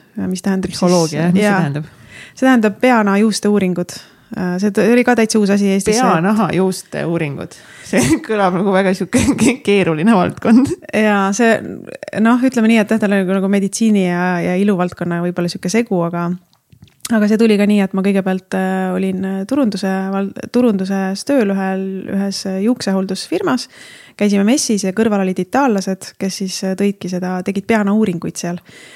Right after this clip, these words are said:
Speaker 1: Oma mikroskoobiga siis, äh, vaatasid inimeste juuksejuuri ja see tundus hästi põnev. Seda Eestis ei olnud. Ja siis, äh, rääkisime nende itaallastega, et kas me saaks hakata sama asja maale tooma. Ja siis sealt, äh, tuli siis Triholoogia Keskus, mis ongi võib-olla kõige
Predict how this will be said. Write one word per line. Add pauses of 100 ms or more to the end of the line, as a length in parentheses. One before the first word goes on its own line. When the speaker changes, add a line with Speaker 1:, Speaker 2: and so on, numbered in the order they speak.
(200)
Speaker 1:
Oma
mikroskoobiga
siis, (120)
äh,
vaatasid
inimeste (240)
juuksejuuri
ja
see
tundus
hästi
põnev. (420)
Seda
Eestis
ei
olnud. (960)
Ja
siis, (100)
äh,
rääkisime
nende
itaallastega,
et
kas
me
saaks
hakata
sama
asja
maale
tooma. (200)
Ja
siis
sealt,
äh,
tuli
siis
Triholoogia
Keskus,
mis
ongi
võib-olla
kõige